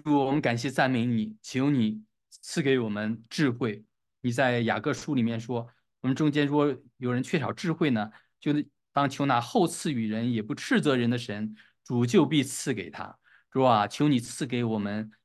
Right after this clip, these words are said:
像亚伯拉罕仆人这样子的智慧，让我们有忠心、有智慧、有信心，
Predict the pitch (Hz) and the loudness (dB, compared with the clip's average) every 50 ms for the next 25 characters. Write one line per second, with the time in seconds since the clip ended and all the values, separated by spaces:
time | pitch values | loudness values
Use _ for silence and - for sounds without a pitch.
0 | _ - - 165 139 127 127 147 135 127 131 135 131 127 127 110 107 107 - - | _ -4 0 0 2 4 4 4 4 4 2 0 0 0 0 -4 -4 -4 -8 -6
1 | - 139 202 190 139 127 123 120 123 147 143 131 117 110 110 107 - - 101 101 | 0 2 2 2 2 2 -2 -2 -4 -2 -2 -2 -2 -2 -4 -8 -10 -10 -10 -10
2 | 101 - _ _ _ _ _ _ _ _ _ _ _ _ _ _ _ - - 165 | -10 -10 _ _ _ _ _ _ _ _ _ _ _ _ _ _ _ -4 0 0
3 | 139 123 123 - 117 107 - - - - 135 131 123 110 104 110 113 113 110 101 | 0 0 0 -2 -2 -2 -2 -6 -6 -2 0 2 2 2 2 2 2 2 2 2
4 | 107 110 - - 202 180 175 175 175 - 175 156 156 156 _ _ _ _ _ _ | 0 0 0 2 4 4 4 2 0 -2 -4 -6 -6 -6 _ _ _ _ _ _
5 | _ _ - 131 127 120 120 120 - 214 160 139 139 - - - 151 120 104 107 | _ _ 0 2 2 2 2 0 0 0 0 0 -2 -4 -4 -2 0 0 -2 -4
6 | - _ _ _ _ _ _ _ - - 127 123 117 - - - 294 262 190 139 | -10 _ _ _ _ _ _ _ -2 2 2 2 2 0 0 4 6 6 6 6
7 | 120 - - - 135 120 120 120 120 120 | 4 0 -2 -2 0 0 0 -2 -4 -8